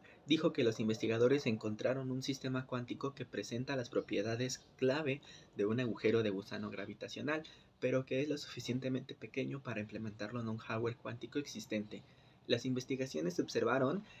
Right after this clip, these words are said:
en una dinámica hecha en un dispositivo cuántico de Gol-, de Google de Alphabet, llamado un procesador cuántico Sycamore. Y, <clears throat> bueno,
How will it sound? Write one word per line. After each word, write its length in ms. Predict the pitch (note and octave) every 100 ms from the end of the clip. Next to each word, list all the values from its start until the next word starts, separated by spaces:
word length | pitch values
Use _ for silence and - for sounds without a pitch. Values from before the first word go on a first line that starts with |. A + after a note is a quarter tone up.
| - -
en 220 | B2 G#2+
una 180 | A#2 C3+
dinámica 680 | B2+ G#2+ A#2 C3+ - C#3 A3 - - - -
hecha 360 | C3 C3 C#3+
en 80 | C3+
un 100 | C3
dispositivo 580 | C3+ - A2 G#2+ A#2 A#2+
cuántico 600 | B2 B2 A2+ - D3+ -
de 140 | A2+ A2
Gol-, 280 | A#2+ A#2+ B2 -
de 160 | G#2+
Google 420 | A2 C#3+ F3 F3+ - - -
de 120 | A2+
Alphabet, 520 | B2 C#3 B2+ A2+ - - - - -
llamado 420 | A2 A2+ B2+ C3+
un 160 | B2 B2+
procesador 520 | C3 B2+ A2 G#2 A#2+
cuántico 480 | A#2+ A#2+ A#2 - -
Sycamore. 680 | - - G2 - - A2+ A#2 - - - - _ _ -
Y, 400 | C#3+ D#3 E3+ D#3
<clears throat> 80 |
bueno, 280 | - B2+ B2